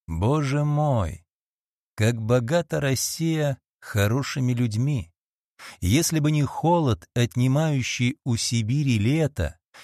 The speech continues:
и если бы не чиновники, развращающие крестьян и ссыльных, то Сибирь была бы богатейшей и счастливейшей землей. Теперь извольте вам приключение,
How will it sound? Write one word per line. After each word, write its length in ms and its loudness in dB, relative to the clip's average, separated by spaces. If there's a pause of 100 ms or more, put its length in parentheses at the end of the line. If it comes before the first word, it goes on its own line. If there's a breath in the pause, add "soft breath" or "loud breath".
(100)
и 80 2
если 300 2
бы 100 2
не 160 0
чиновники, 1000 0
развращающие 1300 0
крестьян 840 0
и 120 0
ссыльных, 1000 -2 (560)
то 140 4
Сибирь 500 0
была 320 4
бы 320 2 (460)
богатейшей 1120 0
и 80 -2
счастливейшей 920 -2
землей. 520 0 (1080)
Теперь 420 0
извольте 640 -2
вам 260 0
приключение, 1080 -2